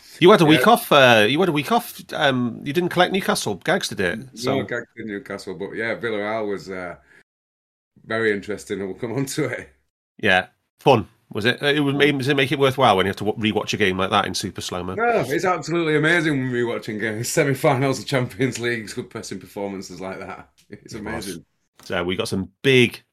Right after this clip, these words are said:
Speaker 1: big numbers to talk about and the pressing for, for Villarreal.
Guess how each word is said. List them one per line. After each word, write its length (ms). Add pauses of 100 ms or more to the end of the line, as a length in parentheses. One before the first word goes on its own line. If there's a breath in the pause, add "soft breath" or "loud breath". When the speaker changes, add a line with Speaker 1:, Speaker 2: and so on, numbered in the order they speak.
(120)
Speaker 1:
big 260
numbers 680
to 100
talk 220
about 320 (120)
and 120
the 40
pressing 360
for, 200 (300 loud breath)
for 120
Villarreal. 440